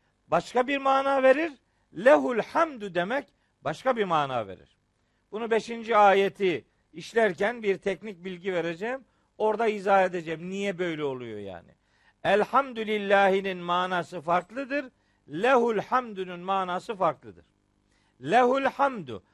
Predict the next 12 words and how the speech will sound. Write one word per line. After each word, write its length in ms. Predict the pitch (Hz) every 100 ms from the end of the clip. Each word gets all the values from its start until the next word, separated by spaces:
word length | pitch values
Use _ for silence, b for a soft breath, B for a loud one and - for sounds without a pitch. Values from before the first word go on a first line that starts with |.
| _
Hamd 460 | _ 190 254 277 156 135
sadece 880 | - 180 220 240 240 226 208 220
ona 680 | 202 208 202 208 208 180 160
aittir. 520 | 139 120 - _ 87 _ _ _ _ _ _ _
Hamde 460 | 147 202 214 247
layık 440 | 226 214 214 247 160
varlık 500 | 190 196 220 269 - _ _
sadece 720 | - 196 220 208 202 190 196
ve 100 | 202
sadece 540 | - 202 180 196 190
Allahu 440 | 170 170 165 151 139
Teala'dır. 560 | 127 117 104 90 _